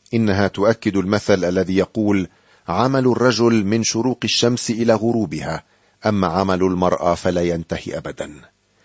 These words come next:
إنها امرأة كريمة وتجود بما لديها لمساعدة الآخرين. عدد ستة وعشرين: تفتح فمها بالحكمة،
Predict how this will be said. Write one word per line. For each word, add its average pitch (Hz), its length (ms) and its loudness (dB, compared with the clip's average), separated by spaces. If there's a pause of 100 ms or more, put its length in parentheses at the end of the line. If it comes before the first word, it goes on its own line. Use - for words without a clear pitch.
(300)
إنها 113 260 4
امرأة 107 600 0
كريمة 104 500 2 (260)
وتجود 101 680 2
بما 98 460 0
لديها 98 720 2
لمساعدة 113 840 0
الآخرين. 110 640 -2 (680)
عدد 92 300 0
ستة - 260 -6
وعشرين: 101 520 0 (500)
تفتح 156 500 0
فمها 98 680 0
بالحكمة، 104 720 -2